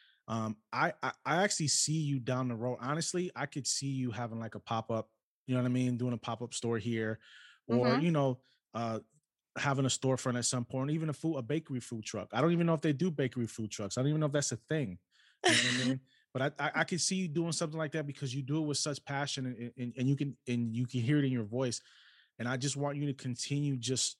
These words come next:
Speaker 1: striving for, for what you're doing right now. It's, I think it's fantastic.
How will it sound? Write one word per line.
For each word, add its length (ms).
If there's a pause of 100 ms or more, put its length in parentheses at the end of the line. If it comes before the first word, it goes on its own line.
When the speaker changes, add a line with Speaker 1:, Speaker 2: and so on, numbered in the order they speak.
Speaker 1:
striving 640
for, 280
for 160
what 120
you're 80
doing 280
right 160
now. 340
It's, 240
I 60
think 200
it's 120
fantastic. 640